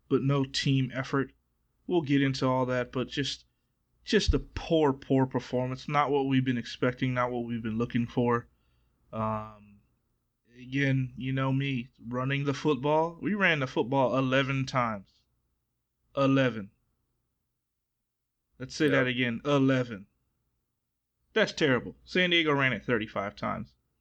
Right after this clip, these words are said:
Speaker 1: And they were missing one of their running backs. So we'll, we'll get into all that, obviously. But, um,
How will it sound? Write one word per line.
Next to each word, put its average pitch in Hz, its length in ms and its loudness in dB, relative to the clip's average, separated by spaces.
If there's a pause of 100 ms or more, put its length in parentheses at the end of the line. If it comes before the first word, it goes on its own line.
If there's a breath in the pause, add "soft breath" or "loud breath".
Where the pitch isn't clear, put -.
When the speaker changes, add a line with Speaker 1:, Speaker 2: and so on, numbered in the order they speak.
(260)
Speaker 1:
And 196 180 0
they 190 80 2
were 185 140 2
missing 180 340 -2
one 131 140 0
of 113 80 -4
their 110 120 -2
running 98 260 -8
backs. - 320 -14
So 110 180 -6 (260)
we'll, 190 200 0
we'll 190 180 0
get 139 220 2
into 127 180 2
all 113 220 0
that, 110 180 -2
obviously. 107 540 -4
But, 104 180 -4 (640)
um, 104 720 -2